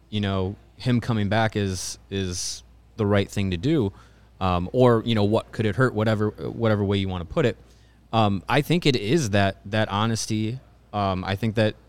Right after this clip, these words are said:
that what he brings to that locker room and not B S ing the players, saying, "Hey,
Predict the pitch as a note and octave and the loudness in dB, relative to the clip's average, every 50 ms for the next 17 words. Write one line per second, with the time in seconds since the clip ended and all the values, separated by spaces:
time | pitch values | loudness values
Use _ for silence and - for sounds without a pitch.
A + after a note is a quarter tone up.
0 | - G#2+ G2+ G#2+ G#2 G2+ - - - - A#2+ A2+ - G#2+ A2+ A#2+ A#2 - A#2+ A#2+ | -10 -4 -2 0 0 0 -2 -6 -16 -20 -20 -14 -6 -2 -2 -2 0 0 0 0
1 | G#2 F2 G#2 G#2 A2 A#2 A2 - - - G#2+ G2+ G2+ G2 D2+ E2 F#2 F#2+ A2+ A#2+ | 0 0 0 0 0 0 -2 -4 -6 -6 -6 -4 -4 -4 -4 -4 -4 -4 -4 -4
2 | - A2+ G2+ G2 G2 G2 F#2+ G2 - F#2+ F#2+ F#2+ G2 G2 G#2 A2+ A2+ - - - | -4 -4 -4 -4 -4 -4 -4 -6 -6 -6 -6 -4 -2 -2 -2 -2 -4 -6 -10 -16
3 | - G#2 G2 A#2 A#2 A#2 G2 F#2+ A#2+ - - B2 G#2 G2 F#2 F#2 F2+ F#2+ F2 - | -20 -12 -6 -2 -2 0 0 -2 -2 -4 -4 -4 -4 -4 -4 -4 -6 -6 -8 -6
4 | - F#2+ F2 F2 F2 F2 F2 F#2 F#2+ - - - G#2+ G2 G2 F#2+ G2 F#2+ G#2+ A2+ | -6 -4 -4 -4 -4 -6 -8 -8 -8 -10 -8 -6 -4 -4 -4 -4 -4 -4 -2 -2
5 | G#2+ G2+ | -2 -2